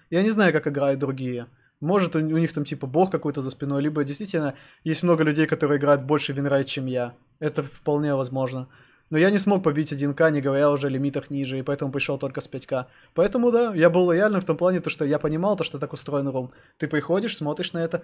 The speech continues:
и ты соглашаешься на условия или нет. Ты либо можешь посчитать это,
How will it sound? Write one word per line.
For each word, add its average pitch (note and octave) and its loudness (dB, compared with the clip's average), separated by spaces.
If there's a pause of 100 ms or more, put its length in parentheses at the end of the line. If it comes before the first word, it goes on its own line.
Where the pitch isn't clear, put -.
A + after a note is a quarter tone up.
(200)
и - -16
ты - -8
соглашаешься F3 0
на G3 0
условия F3+ 2
или F3 2
нет. C3 -4
Ты D3+ -4
либо C#3 -2
можешь F#3 -4
посчитать G#3 -4
это, F#3 -8